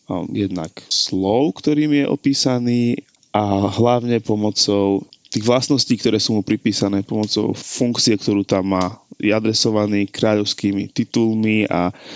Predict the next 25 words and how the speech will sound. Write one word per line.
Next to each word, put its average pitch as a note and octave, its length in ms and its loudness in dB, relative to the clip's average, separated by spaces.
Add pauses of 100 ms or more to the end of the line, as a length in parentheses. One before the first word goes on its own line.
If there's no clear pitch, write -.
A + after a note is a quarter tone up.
(120)
zastáva G#2 400 0
kráľovské G2+ 480 0
funkcie. F#2 520 -4
Čiže G2 240 0
ten, G2+ 200 0
čo F#2+ 480 0
má F2 120 -2
autoritu, A2 600 0
ten, G2 200 -2
čo G2+ 160 -2
má F2 120 -2
moc, G#2+ 320 0
ten, G2 160 0
čo G2 160 -2
súdi, G#2+ 680 2 (120)
ten, G2 160 0
čo F#2+ 240 0
rozhoduje, G#2 680 2
ten, G2+ 200 0
čo G2 80 -4
sa F#2 120 0
stará F#2+ 320 0
o G2 80 -2
svoj F2+ 320 -2
ľud. G#2 180 -2